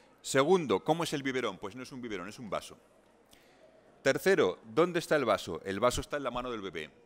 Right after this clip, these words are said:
Cuarto, ¿dónde está la cuchara? La cuchara está en la mano del bebé. Quinto, ¿cómo se siente el bebé? El bebé está feliz.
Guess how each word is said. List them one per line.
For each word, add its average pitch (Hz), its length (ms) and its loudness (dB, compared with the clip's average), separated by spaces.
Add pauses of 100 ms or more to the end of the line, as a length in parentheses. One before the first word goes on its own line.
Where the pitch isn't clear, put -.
(220)
Cuarto, 165 420 -6
¿dónde 165 180 -10
está - 140 -4
la 147 100 2
cuchara? 110 380 2
La 85 100 2
cuchara 135 300 2
está 151 140 -2
en 143 80 -2
la 123 60 2
mano 127 180 -2
del 113 100 0
bebé. 82 300 -2 (440)
Quinto, 160 480 -4 (320)
¿cómo 185 280 -8
se 151 120 -16
siente 143 280 -8
el 127 60 -6
bebé? 95 320 -2
El 92 100 -4
bebé 113 120 2
está 135 160 -2
feliz. 82 320 -4